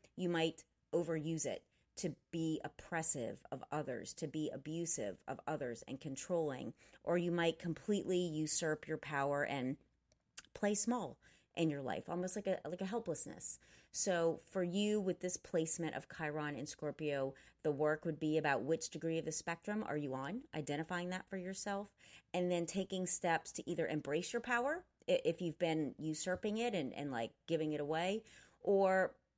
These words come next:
or learning what healthy and appropriate loving power is if you've been overusing it through abusive ways or overbearing ways to,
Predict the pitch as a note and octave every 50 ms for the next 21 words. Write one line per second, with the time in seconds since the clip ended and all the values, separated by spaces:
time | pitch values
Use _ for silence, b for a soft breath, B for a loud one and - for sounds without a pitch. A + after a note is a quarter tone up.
0 | _ - - G3+ G3 F#3+ F#3+ G#3 G#3 G#3+ G#3+ G#3+ G3+ F#3+ F#3 F3+ D#3 - F3 F3+
1 | F#3 - - G3+ F#3+ F3+ E3 D#3 D3 - - - - F3+ E3+ E3 - F3 E3+ D#3
2 | D3 - - C#3+ D3+ D3 D#3 D3 D3 C#3+ - C3 C#3+ C3+ C3 C3+ B2 - - A#2+
3 | A#2+ G#2+ G#2+ - - - D3 - - D#3 D3 C3+ - - - D3+ C#3+ C#3 C#3 -
4 | - - D3+ D#3 D3 C#3 D3 C#3 C3+ C3+ C3 _ _ _ _ _ - D3 D3 D3+
5 | C#3+ C#3 C#3+ C3+ C3+ C3 A#2 F#2+ - _ - D#3 C#3 C#3+ C#3 C3+ C3 C3 C3 C3
6 | - b b b b b b b _ _ _ _ _ _ _ - - G1+ - -
7 | C#3 C#3 - D3 D3+ D3+ D3 - D#3+ C#3 C#3 C3+ D3 C#3+ C#3 C3+ C3+ C3+ C#3 C3+
8 | C3+ B2+ - - C#3 C3+ - C#3+ C#3 C3 C#3+ C#3 C#3 C#3 C#3 C#3 C#3 C#3 C3 C#3
9 | C3+ C3+ C3+ C3+ C3 C3+ C3 - - - b b b b b b b b b b
10 | _ - - F#3 D3 A#2 -